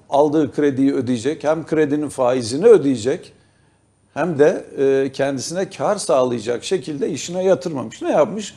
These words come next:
Jip almış, tatil yapmış, gezmiş, e, yurt dışına, şuraya buraya gitmiş, bürosunu güzel, e, lüks hale getirmiş,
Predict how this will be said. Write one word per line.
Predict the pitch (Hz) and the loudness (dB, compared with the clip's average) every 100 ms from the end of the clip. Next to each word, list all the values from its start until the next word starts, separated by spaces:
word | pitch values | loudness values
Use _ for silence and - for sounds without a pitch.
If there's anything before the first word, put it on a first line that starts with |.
| - | -14
Jip | 165 175 147 | -6 -4 0
almış, | 117 110 107 - _ _ _ _ | -2 -2 -12 -18 _ _ _ _
tatil | 165 165 - 156 | 2 4 2 -2
yapmış, | 123 131 - 175 - | -2 -2 -8 -12 0
gezmiş, | 175 151 120 165 - _ _ _ _ _ | 2 2 0 -8 -12 _ _ _ _ _
e, | 139 135 | -4 -2
yurt | 127 151 170 170 | -2 -2 -4 -6
dışına, | - 147 135 | -12 -8 -8
şuraya | 180 143 131 | -4 -2 -2
buraya | 143 123 | -2 -4
gitmiş, | 131 180 - 185 - - _ _ _ 170 | -2 -4 -6 -10 -12 -20 _ _ _ 2
bürosunu | 196 165 156 139 123 | 4 4 0 -6 -6
güzel, | 117 131 131 147 | -2 -2 -2 -2
e, | 127 123 127 | -2 -2 -4
lüks | 143 - | -6 -2
hale | 131 117 127 | 0 0 2
getirmiş, | 180 185 135 170 - | 2 2 -4 -6 -12